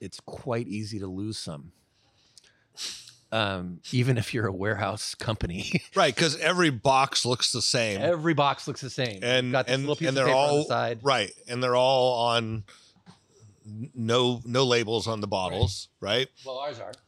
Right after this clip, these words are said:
Speaker 2: Oh, yeah, <laughs> yeah, yours are.
Speaker 1: Um, ours are screen, screen
Speaker 2: We'll have to talk
Speaker 1: printed
Speaker 2: about
Speaker 1: labels.
Speaker 2: that c-, commitment sometime.
Speaker 1: Yeah, insanity.
Speaker 2: Yeah. <laughs>
Speaker 1: Um,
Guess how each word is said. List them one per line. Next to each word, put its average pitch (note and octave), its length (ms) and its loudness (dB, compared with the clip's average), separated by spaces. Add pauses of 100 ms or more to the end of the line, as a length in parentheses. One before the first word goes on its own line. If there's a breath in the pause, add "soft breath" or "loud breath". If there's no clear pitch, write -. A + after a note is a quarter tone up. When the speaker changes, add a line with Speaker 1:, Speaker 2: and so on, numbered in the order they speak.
(720)
Speaker 2:
Oh, C3+ 200 2
yeah, A#2 180 0
<laughs> A#2 180 -4
yeah, C#3+ 220 -2
yours C3 260 2
are. C#3 200 4
Speaker 1:
Um, A#2 240 4
ours A#2+ 200 4
are A2+ 160 2
screen, A2+ 460 0
screen C3 280 2
Speaker 2:
We'll B2 40 0
have - 80 -6
to - 80 0
talk B2+ 80 4
Speaker 1:
printed G#2 160 4
Speaker 2:
about F#2+ 140 2
Speaker 1:
labels. A2+ 180 4 (160)
Speaker 2:
that - 80 -8
c-, B2+ 80 -12
commitment A#2 520 -6
sometime. G#2+ 540 -4
Speaker 1:
Yeah, A2 340 4 (120)
insanity. A#2+ 600 4 (140)
Speaker 2:
Yeah. C3 340 2
<laughs> - 60 -6
Speaker 1:
Um, A#2 260 4